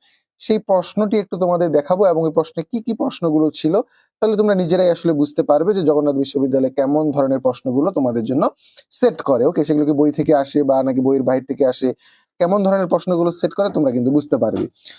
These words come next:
তো চলো বেশি কথা না বলে উনিশ বিশ সেশনে আমি পরীক্ষা দিয়েছিলাম, সেই সেশনের লিখিত প্রশ্নটি একটু দেখে আসি। প্রথমে হচ্ছে বায়োলজি। ওকে, so বায়োলজি দেখো এখানে প্রথম যে প্রশ্নটি, রেপ্লিকেশন কমপ্লেক্স কি,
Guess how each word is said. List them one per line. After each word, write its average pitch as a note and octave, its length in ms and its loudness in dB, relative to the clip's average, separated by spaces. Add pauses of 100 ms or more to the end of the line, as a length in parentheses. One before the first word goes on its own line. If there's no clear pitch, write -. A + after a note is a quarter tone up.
(160)
তো F3+ 80 -2
চলো G#3 260 2
বেশি G#3 200 -2
কথা G3 180 0
না F#3 80 0
বলে F#3+ 220 0
উনিশ F3 260 0
বিশ E3 220 -2
সেশনে D#3+ 340 0
আমি C3 140 0
পরীক্ষা C3+ 320 -2
দিয়েছিলাম, D3+ 400 0 (340)
সেই G3+ 160 -2
সেশনের F#3+ 360 0
লিখিত E3+ 240 0
প্রশ্নটি D#3 420 -2
একটু B2 160 -6
দেখে A#2 260 -4
আসি। - 200 -6 (400)
প্রথমে G#3 220 0
হচ্ছে A#3 180 0
বায়োলজি। C#3 580 2
ওকে, F#3+ 160 -2 (400)
so E3+ 60 2
বায়োলজি G#3+ 320 2
দেখো A3+ 220 0
এখানে A#3 300 0
প্রথম G3+ 280 -2
যে F#3+ 80 0
প্রশ্নটি, F#3 420 -4
রেপ্লিকেশন G3 680 -2
কমপ্লেক্স C3+ 580 -4
কি, G3+ 240 -2